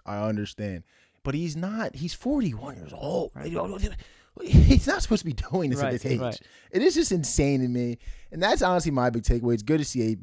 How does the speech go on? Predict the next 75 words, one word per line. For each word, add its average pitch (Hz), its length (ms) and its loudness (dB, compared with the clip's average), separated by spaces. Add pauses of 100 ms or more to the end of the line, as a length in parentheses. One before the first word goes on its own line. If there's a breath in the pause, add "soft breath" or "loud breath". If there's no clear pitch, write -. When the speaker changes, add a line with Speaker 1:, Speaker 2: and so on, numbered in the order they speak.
Speaker 1:
A-, - 60 -14
A 104 80 -2
B 101 160 -6
playing 90 260 -10
good 82 160 -12
ball 80 220 -10
too, 78 240 -14
man. 76 220 -16
And 69 100 -16
I 78 80 -12
love 82 180 -12
seeing 76 160 -14
A 78 80 -12
B 80 140 -14
play 80 140 -14
good 78 40 -18
Speaker 2:
Tom 127 200 -6
Speaker 1:
ball. - 20 -6
Speaker 2:
Brady 135 300 -2
is, 123 160 -6
Speaker 1:
But 123 60 -6
Speaker 2:
uh, 120 240 0
Speaker 1:
Tom 165 280 2
Brady 120 320 0
is 73 200 -14
not, 82 340 -12 (160)
is 85 180 -12
just 85 100 -12
Speaker 2:
Tom 135 120 -2
Speaker 1:
not 147 100 -4
Speaker 2:
Brady 175 180 2
is 151 140 -4
Speaker 1:
real 147 100 -2
Speaker 2:
a - 20 -12
big 147 200 0
Speaker 1:
human. - 20 -14
Speaker 2:
front 135 300 -6
runner 127 340 -4
in 120 140 -10
helping 120 380 -8
him 117 280 -12
get 107 220 -12
back, 107 340 -14
and 117 160 -14
we've 120 160 -10
Speaker 1:
Yep. 123 80 -4
Speaker 2:
noticed 123 300 -4
that 117 200 -4
since - 260 -16
he's 117 180 -14
been 120 180 -10
Speaker 1:
Good 127 140 2
Speaker 2:
there. 147 80 4
Speaker 1:
on, 123 80 2 (120)
good 120 140 0
on 110 140 0
Brady 87 240 -6
too. 78 60 -14
Speaker 2:
So 113 240 -8
Speaker 1:
Brought 101 200 -4
him 107 80 -2
in 104 60 -2
as 92 140 -6
his 82 120 -14
roommate, 104 520 -4
and 87 120 -8
Speaker 2:
Mm-hmm. 90 100 -6
Speaker 1:
obviously 98 280 -8
doing 95 180 -10
what 95 60 -8
he's 87 80 -10
doing 87 240 -10
now. 87 160 -12
I 85 80 -12
mean, 78 260 -16